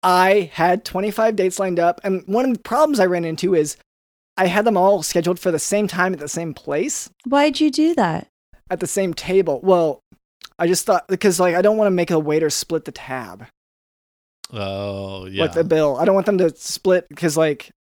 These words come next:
Speaker 3: You're considerate of the workers.
Speaker 2: How did you find, what I'm shocked about is you should be
Speaker 1: Okay.
Speaker 2: the dating expert. How did you fi-, find twenty-five dates in one night?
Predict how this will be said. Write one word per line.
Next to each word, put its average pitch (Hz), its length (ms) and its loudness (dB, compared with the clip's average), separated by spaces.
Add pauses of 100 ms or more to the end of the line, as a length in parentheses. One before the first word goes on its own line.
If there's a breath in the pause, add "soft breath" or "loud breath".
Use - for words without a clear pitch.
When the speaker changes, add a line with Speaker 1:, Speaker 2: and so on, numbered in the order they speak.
(140)
Speaker 3:
You're 160 120 -2
considerate 170 500 -6
of 151 120 -12
the 160 80 -6
workers. 151 420 -10
Speaker 2:
How 320 300 4
did 392 260 0
you 311 160 4
find, 247 560 2
what 233 240 2
I'm 359 260 2
shocked 214 440 0
about 185 500 0 (220)
is 202 240 2
you 247 260 2
should 277 200 2
be 247 80 4
Speaker 1:
Okay. 233 80 2
Speaker 2:
the 214 80 4
dating 220 380 2
expert. 185 600 -2
How 320 460 0
did 269 240 2
you 233 120 2
fi-, 202 360 0 (100)
find 190 340 0
twenty-five 220 1400 0
dates - 640 0
in 185 320 2
one 208 460 2
night? 202 360 0